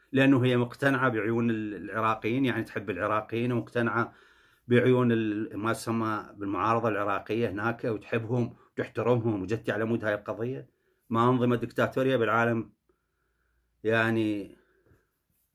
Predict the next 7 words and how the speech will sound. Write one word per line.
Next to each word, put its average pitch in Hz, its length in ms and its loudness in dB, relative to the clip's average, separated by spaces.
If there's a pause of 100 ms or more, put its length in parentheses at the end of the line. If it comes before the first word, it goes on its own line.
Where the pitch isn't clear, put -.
(160)
عديدة 151 460 4
وكثيرة، 143 600 2 (240)
وكثير 165 480 6
منها 180 260 4
قريب 160 380 2
من 151 140 4
أمريكا. 135 560 -2